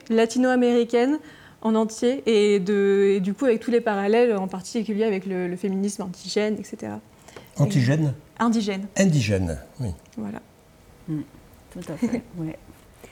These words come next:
Speaker 3: Et d-, d'ailleurs, le zapatisme aussi, il y avait un, un, un type de féminisme au sein des,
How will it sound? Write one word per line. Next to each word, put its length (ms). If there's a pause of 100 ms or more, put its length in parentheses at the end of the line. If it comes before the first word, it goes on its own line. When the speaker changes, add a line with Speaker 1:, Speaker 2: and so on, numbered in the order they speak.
(180)
Speaker 3:
Et 120
d-, 280
d'ailleurs, 480
le 200
zapatisme 720
aussi, 320
il 60
y 40
avait 220
un, 220
un, 300 (100)
un 140
type 220
de 180
féminisme 560
au 80
sein 240
des, 300